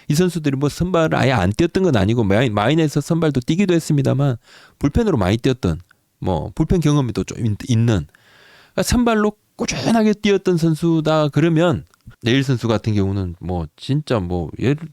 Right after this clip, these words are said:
그런 선수를 데려오는 게 좀 쉽지는 않는데, 그래서 기아가 좀 나름 좀 여러, 여러 좀 체크 과정을 좀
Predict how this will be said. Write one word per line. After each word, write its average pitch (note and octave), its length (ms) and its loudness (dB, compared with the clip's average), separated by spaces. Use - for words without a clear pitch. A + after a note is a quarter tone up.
그런 G3 180 2
선수를 C#3+ 520 0
데려오는 E3+ 240 -4
게 - 100 -10
좀 F3+ 160 -8
쉽지는 A3 560 -2
않는데, A2+ 480 -2
그래서 G#3+ 380 0
기아가 E3 460 2
좀 F3 160 -2
나름 D#3 300 2
좀 G#3 200 2
여러, G3 540 2
여러 F#3+ 460 2
좀 F#3+ 180 0
체크 A3+ 280 0
과정을 C#3+ 340 2
좀 B2+ 160 0